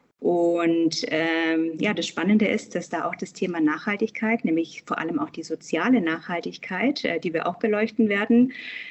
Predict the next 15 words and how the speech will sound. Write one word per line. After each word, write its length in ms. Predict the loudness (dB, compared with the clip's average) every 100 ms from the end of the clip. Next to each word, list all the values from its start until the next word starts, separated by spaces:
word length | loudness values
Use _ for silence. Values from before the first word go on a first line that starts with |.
| -18 -8
äh, 540 | -2 0 0 0 0 0
da 120 | 0 0 0
richtig 380 | 2 2 2 0
drauf 300 | 0 -2 -2
einzahlt, 720 | 0 2 2 2 0 0 -2
wie 100 | -2
man 180 | -2 0
eben 280 | 0 0 -2
diesem 240 | -4 -4
Fachkräftemangel 880 | -6 -6 -6 -8 -6 -6 -6 -8 -8
unter 260 | -8 -6 -6
Umständen 460 | -6 -8 -4 -4
gut 200 | -4 -4
begegnen 460 | -4 0 -2 -2 -6
kann. 380 | -6 -4 -4